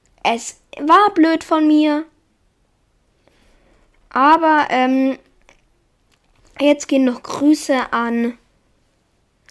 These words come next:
äh, Shadow raus. Er hat geschrieben, äh, "Kommt schon, er hat sich doch entschuldigt." Und an at lost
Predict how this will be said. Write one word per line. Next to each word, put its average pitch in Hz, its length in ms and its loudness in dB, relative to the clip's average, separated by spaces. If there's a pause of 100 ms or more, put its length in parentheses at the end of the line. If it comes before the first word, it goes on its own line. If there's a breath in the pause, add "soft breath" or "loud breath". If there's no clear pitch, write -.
(220)
äh, 233 240 -2
Shadow 339 420 0
raus. 311 500 2
Er 233 140 -8
hat 233 180 -10
geschrieben, 254 680 -6 (1200)
äh, 247 320 -2 (200)
"Kommt 330 280 0
schon, 302 320 -2
er 240 260 -8
hat 240 180 -8
sich 240 180 -12
doch 233 180 -10
entschuldigt." 349 800 -4
Und 254 480 -2
an 226 500 -4 (400)
at 285 420 -2
lost 247 600 -4